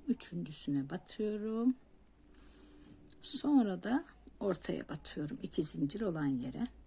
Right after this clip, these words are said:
bir tane sık iğne yapıyorum. Bir, iki tane zincir, yine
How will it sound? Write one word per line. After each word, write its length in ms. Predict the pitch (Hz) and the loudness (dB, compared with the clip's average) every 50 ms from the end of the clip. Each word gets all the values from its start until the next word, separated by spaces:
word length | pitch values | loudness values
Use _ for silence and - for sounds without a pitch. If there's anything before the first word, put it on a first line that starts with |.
| - - - - - - - - - | -20 -20 -20 -20 -20 -20 -20 -20 -20
bir 40 | - | -18
tane 360 | - - - 170 156 175 220 | -6 -2 -2 0 2 4 6
sık 340 | 226 - - - - - - | 6 6 6 4 0 -4 -4
iğne 180 | 180 156 156 143 | -2 0 2 2
yapıyorum. 840 | 139 147 190 - - - - 220 220 214 214 - 226 226 226 240 247 - - - - - - - - - - - - - - - - | 0 0 -2 -6 -8 -6 -4 -2 -2 -2 -2 -2 0 2 4 4 2 2 -4 -16 -20 -20 -20 -20 -20 -20 -20 -20 -20 -20 -20 -8 -2
Bir, 640 | - 208 202 208 214 220 226 240 254 262 - - - - - - - - - - - - - - - - - - - - - - - - - - - - - - - - - - - - - - - - - - - - - - - - - - - - - - - - - - - - - - - - - - - - - - - - - - - - - - - - - - - - - - - - - - - - - - - - | 0 2 2 4 2 2 2 2 2 0 0 -2 -4 -8 -16 -20 -20 -20 -20 -20 -20 -20 -20 -20 -20 -20 -20 -20 -20 -20 -20 -20 -20 -20 -20 -20 -20 -20 -20 -20 -20 -20 -20 -20 -20 -20 -20 -20 -20 -20 -20 -20 -20 -20 -20 -20 -20 -20 -20 -20 -20 -20 -20 -20 -20 -20 -20 -20 -20 -20 -20 -20 -20 -20 -20 -20 -20 -20 -20 -20 -20 -20 -20 -20 -20 -20 -20 -20 -20 -20 -18 -18 -16 -16 -18 -18 -18 -20 -20 -20 -20 -20 -20 -16 -6 -4
iki 240 | 233 - - 214 - | -4 -4 -4 -6 -4
tane 380 | - 214 202 170 156 151 156 | -4 -2 0 2 2 2 2
zincir, 720 | 165 - - 196 208 220 220 - 233 233 240 247 - - - - - - - - | 2 2 2 2 2 2 2 2 2 2 2 2 0 -4 -8 -14 -20 -20 -4 4
yine 380 | - 262 254 220 208 214 247 269 | 6 8 8 8 8 4 2 2